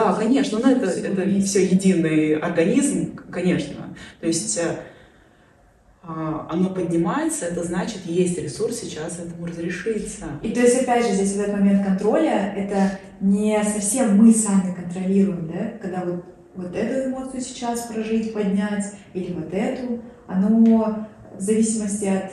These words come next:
Speaker 1: ресурса, да, как ты говоришь, оно само всплывает.
Speaker 2: Да, оно всплывает в моменте. Допустим, вот, э, даже, э, знаешь, есть такое, что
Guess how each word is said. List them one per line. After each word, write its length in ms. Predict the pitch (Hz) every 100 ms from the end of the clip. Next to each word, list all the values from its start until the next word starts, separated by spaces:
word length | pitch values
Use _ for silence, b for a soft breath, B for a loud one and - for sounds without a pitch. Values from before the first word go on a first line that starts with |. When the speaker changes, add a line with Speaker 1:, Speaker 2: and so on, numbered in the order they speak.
| - 190
Speaker 1:
ресурса, 500 | 190 - 190 - 247
да, 120 | 220
как 160 | - -
ты 60 |
говоришь, 400 | 220 220 208 202 190
оно 340 | 202 202 202
само 380 | - 226 220 196
всплывает. 580 | - - 190 190 170 - - - - -
Speaker 2:
Да, 280 | - 285 -
оно 380 | - 269 269 -
всплывает 560 | - - 208 214 247 -
в 140 | 160
моменте. 640 | 196 214 190 151 143 - - - - 196
Допустим, 640 | 190 233 - 170 160 156 - - - - - _ - - _ B B B B B
вот, 240 | 190 196 -
э, 280 | 202 190 165
даже, 220 | 208 202
э, 400 | 196 185 185 180
знаешь, 260 | 190 277 285
есть 220 | 202 202
такое, 340 | 190 - 180 165
что 480 | 170 175 156 156